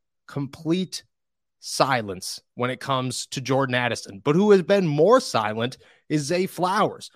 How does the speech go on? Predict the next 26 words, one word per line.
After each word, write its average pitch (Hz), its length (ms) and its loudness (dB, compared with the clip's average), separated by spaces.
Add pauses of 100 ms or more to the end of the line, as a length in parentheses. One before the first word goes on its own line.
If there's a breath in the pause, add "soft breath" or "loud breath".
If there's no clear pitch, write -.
(160 soft breath)
who 156 140 -2
the 156 100 -2
Steelers 185 500 2
have 160 180 -2
put 190 260 2
literally 151 600 0
no 196 540 2
effort 147 340 0
into 123 220 -4
scouting 165 560 -2
during 147 260 -2
this 143 160 -4
entire 165 460 -4
process. 147 600 0 (360 soft breath)
And 185 80 0
I 202 80 0
get 156 200 0
it. 180 120 2
He 160 120 -4
plays 175 300 0
football 180 400 4
with 165 160 2
Mike 160 200 -2
Tomlin's 165 460 -2
son, 170 220 0
Dino, 147 460 -2